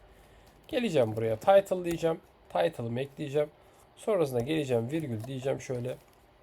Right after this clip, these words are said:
Ondan sonra ne ekleyeceğim? Benim göstereceğim. Bir de thumbnail'ım vardı değil mi? Thumbnail'ım. İkisini ekleyeceğim. Neden ikisini ekliyorum? Çünkü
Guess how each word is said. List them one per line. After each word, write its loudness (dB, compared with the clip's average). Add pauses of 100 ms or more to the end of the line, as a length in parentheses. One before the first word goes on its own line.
(760)
Ondan -2
sonra 0
ne 2
ekleyeceğim? 0 (500)
Benim -2
göstereceğim. -2
Bir -8
de 0 (260)
thumbnail'ım 2
vardı -4 (140)
değil -8
mi? -12
Thumbnail'ım. -2
İkisini -8
ekleyeceğim. -8 (500)
Neden 2
ikisini -2
ekliyorum? -4
Çünkü -8